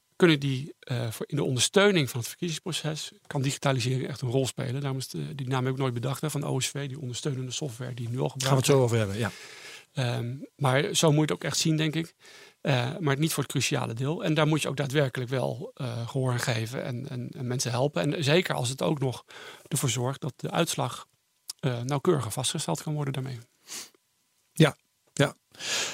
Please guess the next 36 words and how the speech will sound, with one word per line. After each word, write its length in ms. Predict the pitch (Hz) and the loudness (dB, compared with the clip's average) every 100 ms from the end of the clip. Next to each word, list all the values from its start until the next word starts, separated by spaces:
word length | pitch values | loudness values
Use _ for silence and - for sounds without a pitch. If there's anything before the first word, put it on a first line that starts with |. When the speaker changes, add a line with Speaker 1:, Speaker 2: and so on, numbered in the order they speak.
| - | 0
Speaker 2:
Ehm, 580 | - 170 160 156 151 147 | 6 8 8 6 6 4
jij 200 | 131 156 | 4 4
hebt 200 | 143 - | 4 4
het 140 | 147 | 2
ook 420 | - 151 - - - | 4 4 2 -8 -4
heel 220 | 113 151 | 6 6
vaak 180 | 147 131 | 6 4
moeten 220 | 135 120 | 2 0
uitleggen 500 | 131 151 170 156 170 | 0 0 0 0 0
aan, 240 | 139 127 147 | 0 0 2
aan 160 | 135 | 0
politici 560 | - 139 143 131 131 143 | 0 -2 0 0 0 0
en 260 | 135 123 135 | 0 0 2
ambtenaren. 640 | 139 143 131 123 127 170 - - - - - - - | 2 4 4 2 0 -6 -14 -14 -8 -6 -6 -8 -10
Eh, 440 | - 139 131 123 120 | 6 8 8 6 4
kun 140 | - 147 | 4 6
je 60 | |
stellen 320 | 135 - 165 135 | 6 6 6 6
hoe 100 | 151 | 4
dat, 180 | 143 - | 2 2
hoe 140 | 147 | 2
dat 140 | 139 | 4
in 60 | 151 | 4
zijn 140 | 127 | 4
werk 140 | 143 123 | 4 2
gaat? 400 | 135 175 - - _ _ _ _ _ _ _ - - - - - _ _ | -2 -2 -6 -14 _ _ _ _ _ _ _ -20 -20 -20 -20 -20 _ _
Speaker 1:
Ehm, 560 | 151 135 131 131 135 123 - - _ | 6 8 6 4 2 -2 -8 -20 _
ja, 280 | 127 123 131 - | -2 0 -2 -8
nou 220 | 330 127 | -4 2
ja, 180 | 131 143 | 4 4
u-, 140 | 165 160 | 4 4
uiteindelijk 420 | 165 147 160 170 | 6 6 4 4
is 140 | 180 | 2
het, 240 | 160 - - | 2 0 2
denk 220 | 165 156 | 2 4
ik, 260 | 151 - | 0 -2